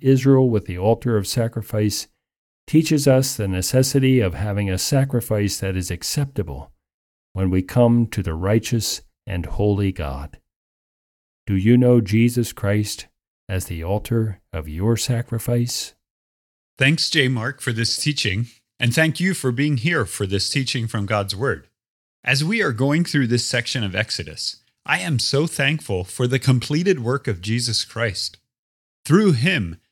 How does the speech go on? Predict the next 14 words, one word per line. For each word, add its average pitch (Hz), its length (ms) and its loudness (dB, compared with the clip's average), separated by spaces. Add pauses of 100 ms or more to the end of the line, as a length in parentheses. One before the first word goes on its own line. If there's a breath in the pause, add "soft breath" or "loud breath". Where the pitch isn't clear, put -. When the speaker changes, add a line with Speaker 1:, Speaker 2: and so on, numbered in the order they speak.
(140)
Speaker 2:
we 151 200 2
have 165 280 -4
confidence 131 760 -2
to 120 220 -4
enter 123 560 -6 (240)
God's 107 320 0
presence. 101 680 -6 (420)
He 170 140 0
has 147 300 -2
opened 135 420 0
for 104 220 -2
us - 460 -4
a 131 160 2
new 123 540 2